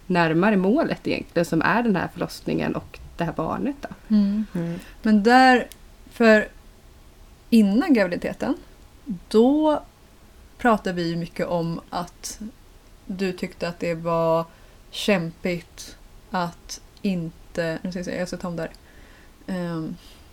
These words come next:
Speaker 2: innan graviditeten så hade vi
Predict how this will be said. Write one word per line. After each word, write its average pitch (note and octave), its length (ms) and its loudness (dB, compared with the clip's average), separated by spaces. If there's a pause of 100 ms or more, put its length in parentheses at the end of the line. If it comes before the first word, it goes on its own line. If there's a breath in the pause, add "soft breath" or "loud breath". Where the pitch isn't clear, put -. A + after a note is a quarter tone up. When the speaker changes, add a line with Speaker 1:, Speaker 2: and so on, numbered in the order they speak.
(840 soft breath)
Speaker 2:
innan A3 360 6
graviditeten A3 640 2 (340 loud breath)
så - 160 0
hade F#3 240 4
vi F3 100 -2